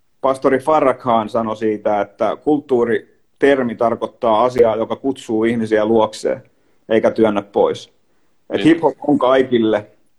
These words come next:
Speaker 1: mut sitä pitää osata kunnioittaa ja ymmärtää, mistä se tulee. Ei blues-jätkät saa mitään tällaista sabea,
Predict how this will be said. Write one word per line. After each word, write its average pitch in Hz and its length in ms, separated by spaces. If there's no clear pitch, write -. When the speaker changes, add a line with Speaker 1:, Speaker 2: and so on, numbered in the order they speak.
Speaker 1:
mut 110 180
sitä 113 180
pitää 113 280
osata 113 240
kunnioittaa 113 680
ja 107 60
ymmärtää, 113 320
mistä 107 200
se 107 80
tulee. 101 400
Ei 143 160
blues-jätkät 143 880
saa 113 300
mitään 110 340
tällaista 110 400
sabea, 104 520